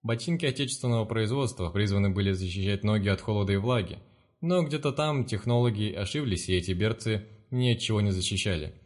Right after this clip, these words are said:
Ни от холода, ни от воды. Промерзали и промокали так, что, казалось,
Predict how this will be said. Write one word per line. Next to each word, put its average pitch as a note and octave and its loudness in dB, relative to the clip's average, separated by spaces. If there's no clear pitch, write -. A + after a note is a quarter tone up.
Ни G#2+ 2
от G2+ 2
холода, B2+ 0
ни A#2 2
от G2 0
воды. F2 -2
Промерзали C#3 2
и A#2 4
промокали A2 0
так, A#2 -2
что, F2+ -6
казалось, G2 -2